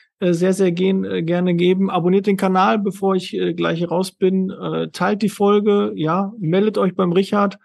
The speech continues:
Aber Richard, deine Bühne, das letzte Wort gehört dir.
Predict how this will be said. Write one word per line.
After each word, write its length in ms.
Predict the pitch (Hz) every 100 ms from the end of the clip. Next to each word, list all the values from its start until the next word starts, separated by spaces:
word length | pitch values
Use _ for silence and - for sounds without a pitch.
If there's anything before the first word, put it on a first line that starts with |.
| _ _ _
Aber 380 | 165 165 165 160
Richard, 340 | 175 175 170 170
deine 240 | 165 165
Bühne, 400 | 156 165 160 151 -
das 160 | 151
letzte 300 | 143 143 -
Wort 320 | 139 139 131 - -
gehört 400 | 117 123 - - -
dir. 180 | 127